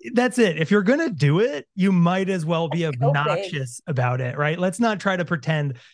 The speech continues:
Speaker 1: that it was anything less.
Speaker 2: <laughs>
Speaker 1: Um,
Speaker 2: It
Speaker 1: yeah,
Speaker 2: was, it was
Speaker 1: i-,
Speaker 2: so good.
Speaker 1: iPad and a little camera and microphone. No, sixty-five inch screen with a camping battery and me just kind of,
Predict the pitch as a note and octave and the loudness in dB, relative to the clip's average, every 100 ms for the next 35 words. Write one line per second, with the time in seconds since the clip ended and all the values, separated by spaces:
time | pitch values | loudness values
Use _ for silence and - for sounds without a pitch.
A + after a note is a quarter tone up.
0 | _ F3 D#3+ D#3 D#3 D#3+ D3+ D3+ C#3+ D3+ | _ 0 4 4 4 4 2 2 2 0
1 | C3 A#2+ _ _ _ - D#3+ C#3+ C3+ C3+ | 0 -6 _ _ _ -4 -2 0 -2 -4
2 | C#3 - _ _ F#3 F3 C#3 B2 - E3 | -6 -10 _ _ 2 2 2 -4 -8 -6
3 | F#3+ - G3+ - A3 A3 A3 G3+ F#3+ G3 | -6 -2 -2 0 -2 -2 -2 -2 0 0
4 | F#3+ - G3+ G3 G3+ G3 G3+ F3 G3 F#3 | 0 -2 -2 0 0 0 -4 -4 -4 -2
5 | D#3 C#3 B2 A2+ - - G#3+ A3 F#3+ G3 | 0 0 -2 -4 -6 -4 -2 0 -2 -2
6 | F#3+ - - F#3 F#3 D#3+ B2+ A#2+ F3+ F3 | -4 -4 -2 0 2 0 -2 -2 -2 -2
7 | F3 D3+ D3+ D3 C#3+ C#3+ C#3 D3+ D#3 D3 | -2 0 0 0 -2 -2 -2 -2 -2 -4
8 | A#2+ D3 C3+ | -4 -4 -4